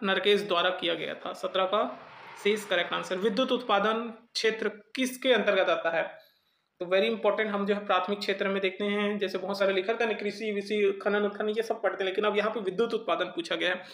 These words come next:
तो अठारह का B, ये द्वितीय क्षेत्र के अंतर्गत आता है, secondary में, ठीक है। Next question देख लेते हैं, गुणी, गुणी गुणांक का प्रयोग किसके लिए किया जाता है, तो उन्नीस का correct answer is B, ये आय असमानता को मापने के लिए किया जाता है, जो measure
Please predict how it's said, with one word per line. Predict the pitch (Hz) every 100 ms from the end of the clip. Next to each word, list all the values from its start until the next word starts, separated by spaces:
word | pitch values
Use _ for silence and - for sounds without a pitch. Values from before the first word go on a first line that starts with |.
| - - - -
तो | 185
अठारह | 190 180 220 214
का |
B, | 202 196 185 - - -
ये | 226
द्वितीय | 190 196 214
क्षेत्र | 208 185 185
के | 185 208
अंतर्गत | 180 180 180 220 -
आता | - 170
है, |
secondary | 160 185 175 175 170
में, | 165 170 -
ठीक | 240 240
है। | 175 - - 220
Next | 208 208
question | 220 214
देख | 220 220
लेते | 214 220
हैं, | 214
गुणी, | 233 254 214 - - - - _ _ _ -
गुणी | 190 226 254
गुणांक | 247 226 226
का | 233
प्रयोग | 233 202 202 202 -
किसके | 226 - 240
लिए | 226
किया | 214 185
जाता | 170 175
है, | 170
तो |
उन्नीस | 170 202 214 208
का | 220
correct | 208 196 196
answer | 202 196
is | 208 190
B, |
ये | 202 160 190 220 - -
आय | 180 190 214
असमानता | 202 185 185 180 185 185 190
को | 196 196
मापने | 175 - 180
के | 180
लिए | 175
किया | 180
जाता | 175 170 180
है, | 170 165
जो | 196
measure | 185 180 175 220 220